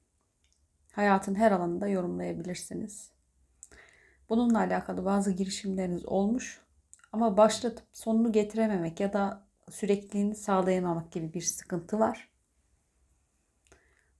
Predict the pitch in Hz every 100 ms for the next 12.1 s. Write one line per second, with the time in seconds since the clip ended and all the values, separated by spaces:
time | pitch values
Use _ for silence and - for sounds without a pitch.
0 | - 214 269 285 254 226 214 190 190 214
1 | - - _ _ _ _ _ _ _ _
2 | _ _ _ _ _ _ - 202 196 214
3 | 214 240 247 269 233 - 247 233 - 240
4 | 233 220 254 - _ 214 220 214 214 226
5 | 226 233 226 220 208 220 208 - _ _
6 | 190 220 214 208 202 220 - 190 180 180
7 | - 220 220 - - - _ _ _ -
8 | _ _ - _ _ _ _ _ _ _
9 | - 202 - 247 269 269 - 214 277 285
10 | 233 185 180 180 - 185 175 170 170 147
11 | - 254 208 202 226 208 208 202 - 180
12 | -